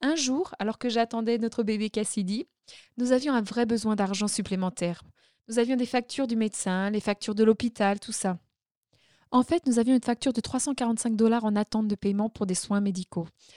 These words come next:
Nous n'avions pas d'assurance maladie à l'époque.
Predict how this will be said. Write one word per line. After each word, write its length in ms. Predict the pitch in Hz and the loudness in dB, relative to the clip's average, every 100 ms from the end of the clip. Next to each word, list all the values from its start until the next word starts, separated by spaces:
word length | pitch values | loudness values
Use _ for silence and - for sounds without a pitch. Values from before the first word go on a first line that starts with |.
| - - _ _ _ _ _ _ | -20 -20 _ _ _ _ _ _
Nous 80 | 220 | 2
n'avions 220 | 233 247 | 4 6
pas 160 | 247 277 | 6 6
d'assurance 420 | 247 - 247 - | 6 4 2 2
maladie 380 | 226 208 196 214 | 2 2 2 2
à 40 | |
l'époque. 420 | 190 185 170 160 | 2 2 0 -2